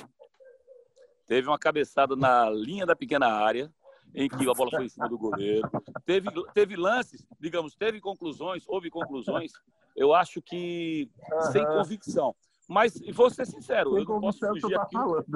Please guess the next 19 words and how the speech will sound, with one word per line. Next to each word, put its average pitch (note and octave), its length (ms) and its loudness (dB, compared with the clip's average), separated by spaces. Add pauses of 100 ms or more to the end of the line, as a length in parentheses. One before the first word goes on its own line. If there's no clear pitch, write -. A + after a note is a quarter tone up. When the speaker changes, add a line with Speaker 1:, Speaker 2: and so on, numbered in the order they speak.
(120)
Speaker 2:
né? - 1040 -8
Speaker 1:
Como C#3 160 -2
é D3 40 2
que D3 100 2
é? G3+ 120 2 (760)
Speaker 2:
Sem F3+ 220 0
convicção F#3 560 0
que F3+ 60 -6
tu G3+ 80 -2
tá F#3+ 160 -2
falando, E3 460 -2
tentando D#3+ 380 -2
arrumar E3+ 280 0
a E3 80 -6
finalização F3 600 -2
do C#3 100 -2
Speaker 1:
Não, A#3 260 4
Speaker 2:
Grêmio. - 0 -
Speaker 1:
Nando. F#3+ 340 6